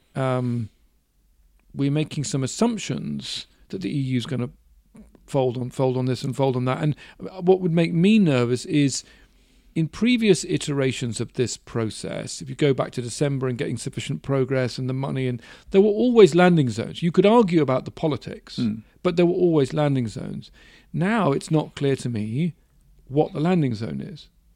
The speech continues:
Speaker 1: because they're not de-, the Brits are not developing a plan B
Speaker 2: No.
Speaker 1: on,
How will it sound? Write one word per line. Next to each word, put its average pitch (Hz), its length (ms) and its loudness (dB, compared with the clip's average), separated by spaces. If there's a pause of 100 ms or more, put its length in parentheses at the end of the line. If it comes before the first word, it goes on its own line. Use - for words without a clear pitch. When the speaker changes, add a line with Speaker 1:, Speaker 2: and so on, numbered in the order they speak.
(160)
Speaker 1:
because 143 240 0
they're 185 120 6
not 202 180 2
de-, 156 100 -2
the 147 240 -4
Brits - 340 -4 (180)
are 135 120 -2
not 185 180 0
developing 151 460 0
a 120 40 -2
plan 120 360 -4
B 107 400 -2 (400)
Speaker 2:
No. 233 100 -6
Speaker 1:
on, 120 380 -2